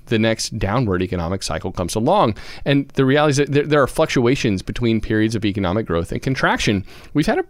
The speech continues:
pretty good growth run over the past twelve-ish years, something like a, one of the longest sustained bull runs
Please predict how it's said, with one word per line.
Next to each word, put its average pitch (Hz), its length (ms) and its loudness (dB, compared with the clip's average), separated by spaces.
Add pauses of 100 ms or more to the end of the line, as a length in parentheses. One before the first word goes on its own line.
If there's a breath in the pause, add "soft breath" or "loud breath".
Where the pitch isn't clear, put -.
(180)
pretty 160 180 2
good 175 260 2
growth 190 360 2
run 117 160 4
over 120 120 4
the 123 100 0
past 110 340 0
twelve-ish 110 640 0
years, 113 580 2 (300 loud breath)
something 123 240 2
like 104 180 0
a, 92 200 2
one 101 160 0
of 98 40 0
the 98 80 -2
longest 95 360 0
sustained 101 360 0
bull 98 140 4
runs 95 340 2